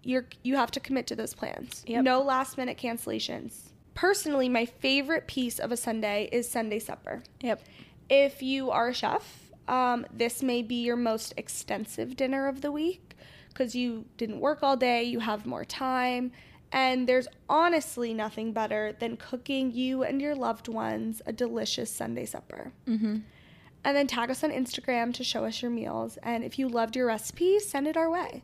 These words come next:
Speaker 2: Yeah.
Speaker 1: Always looking for new recipes.
Speaker 2: This is also my time to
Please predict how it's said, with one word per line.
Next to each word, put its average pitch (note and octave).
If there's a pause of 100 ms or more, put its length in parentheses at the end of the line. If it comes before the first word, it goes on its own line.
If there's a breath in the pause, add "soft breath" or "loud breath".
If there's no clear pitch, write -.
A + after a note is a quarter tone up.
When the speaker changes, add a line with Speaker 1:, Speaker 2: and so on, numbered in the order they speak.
(160)
Speaker 2:
Yeah. G#3+ (100)
Speaker 1:
Always D#4
looking D4
for A#3+
new G#3+
recipes. - (400 loud breath)
Speaker 2:
This A3+
is D4 (140)
also G3+
my B3
time B3
to G3+